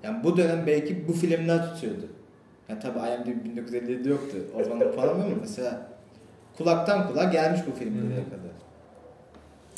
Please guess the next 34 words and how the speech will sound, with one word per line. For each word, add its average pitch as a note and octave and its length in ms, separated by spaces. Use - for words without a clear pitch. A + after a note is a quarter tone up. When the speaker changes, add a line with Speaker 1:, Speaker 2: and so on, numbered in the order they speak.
Speaker 2:
Biraz F#3 320
da F3 140
bence F3 220
yani C3 420
külte, D3+ 640
esere C#3+ 420
saygıdan C#3 680
biraz A2+ 260
olduğunu A2 320
Speaker 1:
Ve G3 80
zaten C#3+ 140
Speaker 2:
düşünüyorum. - 300
Speaker 1:
I D#3 160
M F3 100
D F3+ 40
B - 180
çoğu, F3+ 540
yani G#2 300
I A#2 40
M B2 100
D C3 180
B B2 140
top C3+ 280
yüzü B2 280
ya A2 180
da - 20
iki G#2+ 180
yüz A2 100
elli A#2 100
Speaker 2:
Hı B2 40
hı. A#2 40
Speaker 1:
izleyenler A#2+ 340
direkt D#3+ 220
saygıdan C#3+ 560